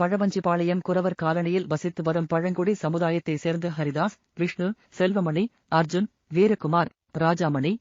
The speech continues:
விஜய் உள்ளிட்ட பதினைந்துக்கும் மேற்பட்டோரை போலீசார் விசாரணை என்ற பெயரில் அழைத்துச் சென்று, கொலை குற்றத்தை ஒப்புக்கொள்ளுமாறு அடித்து துன்புறுத்துவதாக புகார் எழுந்துள்ளது. அதில் குறிப்பாக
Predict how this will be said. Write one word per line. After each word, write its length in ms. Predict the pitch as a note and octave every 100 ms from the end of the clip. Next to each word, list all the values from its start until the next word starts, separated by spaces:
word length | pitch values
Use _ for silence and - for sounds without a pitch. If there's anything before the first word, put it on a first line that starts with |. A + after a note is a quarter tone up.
| _ -
விஜய் 300 | F3+ A3+ A#3
உள்ளிட்ட 400 | F#3 F3 F3 F3+ E3+
பதினைந்துக்கும் 640 | E3 E3 E3+ G3 - G3 D#3+
மேற்பட்டோரை 580 | F3+ - F3 F#3 G3 G3+
போலீசார் 500 | E3 E3+ E3 F3+ F3
விசாரணை 460 | D3+ F#3 F3 E3+ D#3
என்ற 240 | E3+ D#3
பெயரில் 380 | D#3 D#3 E3+ D#3
அழைத்துச் 380 | - F3 F#3 F#3
சென்று, 340 | E3+ D#3 F3+ F3+
கொலை 260 | - G#3 A#3
குற்றத்தை 520 | F#3 F3 - F3 D#3
ஒப்புக்கொள்ளுமாறு 800 | E3+ - A3 F#3 D#3 D#3 D#3+ F#3
அடித்து 440 | D3+ F3+ - F3 -
துன்புறுத்துவதாக 840 | A3 B3 G#3+ - D#3+ D#3 D#3 E3+ -
புகார் 300 | E3 F#3 F#3
எழுந்துள்ளது. 640 | D#3+ D#3+ F3 C#3+ C#3+ E3 C#3 - _ _ _ _ _ _ _
அதில் 220 | F#3+ G#3+
குறிப்பாக 560 | G3+ G#3 G#3 G3 G3